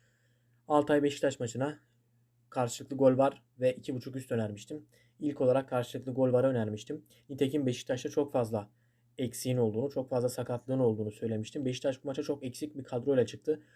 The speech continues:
Hatta takımın yıldız isimlerinden Pjanic de sakatlandı. Beşiktaş bayağı bir revire döndü diyebiliriz. Şöyle kadrosunu göstermek istiyorum Beşiktaş'ın sizlere.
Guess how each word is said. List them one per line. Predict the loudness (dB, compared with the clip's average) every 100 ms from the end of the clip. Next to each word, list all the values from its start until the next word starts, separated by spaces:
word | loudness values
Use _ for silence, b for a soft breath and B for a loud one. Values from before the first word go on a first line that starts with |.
| b -4
Hatta | -4 0 0 0 b b b
takımın | -8 -2 0 2
yıldız | 2 2 0
isimlerinden | -4 -2 0 0 -2
Pjanic | -2 -2 -2 -4
de |
sakatlandı. | -6 -6 -6 -6 -6 -2 -2 b b b b -6
Beşiktaş | -6 -2 -2 0
bayağı | 2 2 4
bir | 2 0 B B -4
revire | 0 2 2
döndü | 2 0 0
diyebiliriz. | 0 2 0 -2 -6 _ _
Şöyle | 4 4
kadrosunu | 4 2 2 0 2
göstermek | 2 2 0 0
istiyorum | -4 -4 -2 -2
Beşiktaş'ın | -6 -8 -10
sizlere. | -10 -4 2 2 2